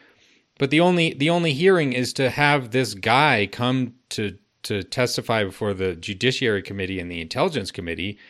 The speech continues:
to tell them the things that they already knew. And in fact, he made that clear right in the beginning of his statement. "I'm not going to say anything that isn't already in the report that's been out for months,"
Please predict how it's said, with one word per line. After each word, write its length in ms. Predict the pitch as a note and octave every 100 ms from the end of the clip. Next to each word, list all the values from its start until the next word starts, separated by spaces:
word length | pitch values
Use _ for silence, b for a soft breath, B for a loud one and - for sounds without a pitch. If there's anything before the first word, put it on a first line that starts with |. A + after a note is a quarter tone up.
| B
to 120 | - A#2
tell 320 | - D3 F#3+
them 280 | A2 G2 G2
the 100 | F#2+
things 400 | - C#3 C3+ G#2
that 180 | A2+
they 160 | - B2
already 600 | G#2+ C3+ D#3+ C3 C#3+ C3+
knew. 500 | G#2+ C#3 G3 F2 D2
And 100 | E2
in 80 | G2+
fact, 300 | - A2+ A#2
he 100 | C3+
made 260 | A#2 C#3 D3
that 240 | C3 A2
clear 260 | - D3+ D3+
right 200 | D3+ A#2+
in 80 | A2+
the 80 | A2
beginning 300 | A2+ C3 A2+
of 60 |
his 140 | G#2+ F#2
statement. 400 | B2 C#3 F#2 F2
"I'm 300 | F2+ A2 G#2+
not 180 | A#2+
going 180 | B2+ A#2+
to 60 | G2+
say 320 | - A#2+ D3
anything 520 | A2+ F#2 - F2+ F#2
that 140 | F2+ G#2
isn't 260 | A#2+ F#2+ -
already 500 | B2+ C#3 B2 C#3 B2
in 100 | B2+
the 100 | G2+
report 420 | G2 - D3 B2+
that's 160 | F#2
been 140 | - G2
out 200 | G#2+ A2+
for 100 | F#2
months," 520 | F#2 B2+ - - -